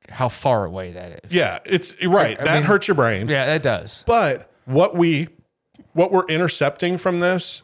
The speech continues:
Speaker 2: um, pl-, the redshift light and the, the, the X-ray type stuff, again, that stuff originated darn near the start
Speaker 1: Of our
Speaker 2: of the ga-,
Speaker 1: universe.
Speaker 2: of the
Speaker 1: Okay.
Speaker 2: entire universe.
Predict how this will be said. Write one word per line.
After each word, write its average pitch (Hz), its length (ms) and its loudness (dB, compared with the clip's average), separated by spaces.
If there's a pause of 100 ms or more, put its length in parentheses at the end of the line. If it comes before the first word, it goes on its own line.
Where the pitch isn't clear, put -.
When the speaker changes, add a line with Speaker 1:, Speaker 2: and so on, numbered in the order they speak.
(160)
Speaker 2:
um, 131 260 2
pl-, - 240 -6
the 123 100 0
redshift 131 480 0
light 131 460 0
and 117 160 2
the, 104 340 2
the, 120 120 -4
the 104 260 -2
X-ray 127 360 -2
type 139 240 -4
stuff, 139 500 -2
again, 131 340 0 (120)
that 135 260 -2
stuff - 420 -2
originated 151 840 -2 (920)
darn 165 460 4
near 135 520 4
the 127 100 -2
start 127 600 0
Speaker 1:
Of 139 200 2
our 120 280 2
Speaker 2:
of 117 220 0
the 123 60 4
ga-, 127 100 2
Speaker 1:
universe. 104 220 -2
Speaker 2:
of 139 120 0
the 143 80 2
Speaker 1:
Okay. 139 120 2
Speaker 2:
entire 120 300 0
universe. 95 400 -8